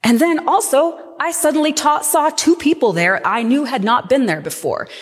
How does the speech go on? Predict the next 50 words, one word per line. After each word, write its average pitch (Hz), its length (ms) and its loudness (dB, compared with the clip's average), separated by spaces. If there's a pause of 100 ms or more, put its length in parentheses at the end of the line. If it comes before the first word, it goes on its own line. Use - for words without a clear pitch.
(220)
They 214 100 0
weren't 302 240 0
shining 320 460 2
like 202 180 -2
he 302 160 -2
was. 165 380 -2
It - 60 0
was 214 180 0
like 262 160 0
I 226 80 -4
could 226 200 -2
only 294 320 2
see 294 320 0
them 185 200 2
because 202 340 -6
of 180 100 -6
this 170 320 -4 (300)
light 202 640 -2
that - 80 -6
was - 100 -4
coming 190 300 -4
from 165 160 -10
him. 202 400 -10 (180)
Like - 140 -4
I 190 80 0
saw 277 400 2
them 185 180 0
in 170 100 -4
the 143 60 -6
reflection 165 560 -4
of 139 100 -10
his 202 260 -8
light. 160 460 -6 (500)
And 330 160 2
it 254 100 2
was 277 160 0
Elijah 226 680 0
and 190 100 -2
Moses. - 600 -4 (1300)
I 320 180 2
don't 302 140 0
even 247 180 2
know 233 140 2
how 233 200 0
we 233 160 -2
knew 208 200 2
that, - 440 -2
but - 120 -10
we 202 100 -2
did. 196 380 -8